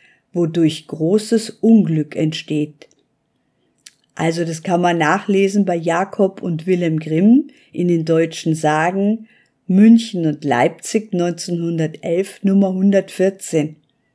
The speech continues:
Ist ganz schön mystisch, nicht wahr? Also in der heutigen Zeit undenkbar. Ja, und das änderte sich dann im Laufe des achtzehnten Jahrhunderts. In philosophischer Hinsicht war es geprägt von der Aufklärung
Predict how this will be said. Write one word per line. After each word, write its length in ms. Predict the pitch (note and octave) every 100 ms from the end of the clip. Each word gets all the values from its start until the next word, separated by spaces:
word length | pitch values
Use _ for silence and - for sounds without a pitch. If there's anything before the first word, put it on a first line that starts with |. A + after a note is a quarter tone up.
| _ _ _ _
Ist 220 | E3 -
ganz 220 | D#3+ D#3+
schön 220 | E3 F#3 F3
mystisch, 520 | G3+ G3+ - D#3 -
nicht 220 | D#3+ D#3
wahr? 360 | D#3 D#3+ G3 - _ _ _ _ _ _ _
Also 280 | - F3+ E3
in 100 | E3+
der 160 | D#3 D3+
heutigen 540 | F3 F3 F3 E3 E3
Zeit 420 | D#3+ F3 E3 D#3+ - _
undenkbar. 1120 | A3 A3+ G#3+ F#3+ E3 E3+ E3+ D#3+ - D#3 E3 _ _ _ _ _ _ _ _ - - -
Ja, 220 | - F#3+ A3
und 120 | A3+
das 160 | G#3
änderte 540 | - F3 A3+ B3+ B3+ B3
sich 320 | A3 A3+ -
dann 320 | A3+ A3 A3+
im 180 | - F3+
Laufe 380 | F3 F3 F3+ F#3
des 180 | F3 D#3+
achtzehnten 760 | - - - - F#3 - F#3
Jahrhunderts. 880 | F#3+ G3+ G#3+ A3+ F3 D3 - - - _ _ _ _ _
In 460 | - F#3 F3+ F3 E3
philosophischer 840 | - F#3 F3+ E3 F#3 G#3 A#3+ - A3
Hinsicht 640 | A3+ A#3 A3 A#3 A3 -
war 180 | F3 E3+
es 180 | E3+ -
geprägt 520 | D#3+ D#3+ E3+ E3 -
von 160 | D#3+
der 220 | D#3 - D#3
Aufklärung 840 | G3+ - A3 G#3+ G#3+ G#3+ G#3+ G#3